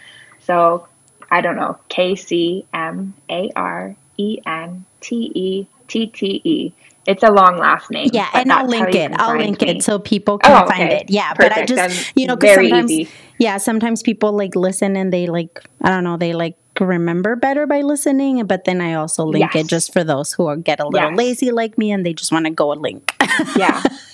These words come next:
Speaker 1: Yeah.
Speaker 2: Yeah.
Speaker 1: But yeah, I think that's the best place because then you can just click my link and you can reach out to me, like, via text or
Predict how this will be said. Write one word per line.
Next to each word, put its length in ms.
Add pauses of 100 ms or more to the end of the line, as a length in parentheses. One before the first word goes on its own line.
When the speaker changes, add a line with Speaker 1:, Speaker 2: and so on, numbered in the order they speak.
(520)
Speaker 1:
Yeah. 400
Speaker 2:
Yeah. 380 (100)
Speaker 1:
But 140
yeah, 200 (100)
I 100
think 160
that's 200
the 80
best 240
place 300
because 300
then 420
you 160
can 720 (140)
just 240
click 260
my 220
link 400 (140)
and 600 (180)
you 120
can 560
reach 200
out 160
to 100
me, 120
like, 200 (100)
via 240
text 640
or 300